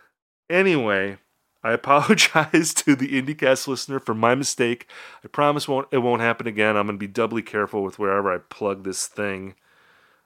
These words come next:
I'll plug it in the first channel next time. I promise. Won't happen again. Yeah, that's it. Thank you all <laughs> for listening. I, this is a much shorter episode than you would have normally gotten in this time.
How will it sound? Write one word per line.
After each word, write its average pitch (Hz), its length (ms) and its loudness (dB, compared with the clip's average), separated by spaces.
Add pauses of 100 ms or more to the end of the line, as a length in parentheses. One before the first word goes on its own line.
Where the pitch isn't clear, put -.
(120)
I'll - 80 -20
plug 120 240 2
it 110 80 -4
in 107 100 -4
the 98 60 -8
first 98 260 -6
channel 90 300 -8
next 85 240 -14
time. 78 260 -14
I 82 60 -16
promise. 95 720 -6 (520)
Won't 117 200 -2
happen 104 300 -2
again. 90 500 -10 (920)
Yeah, 131 200 4
that's 135 280 4
it. - 200 6
Thank 151 220 2
you 160 140 2
all 151 220 8
<laughs> - 0 -
for 151 480 2 (260)
listening. 156 520 4
I, 123 240 6
this 131 300 -6
is 120 80 -2
a 120 60 -2
much 127 180 2
shorter 123 480 0
episode 117 460 -4
than 101 180 -8
you 98 120 -8
would 98 100 -8
have 90 120 -10
normally 95 320 -4
gotten 90 360 -2
in 101 140 -10
this 98 180 -10
time. 104 340 -6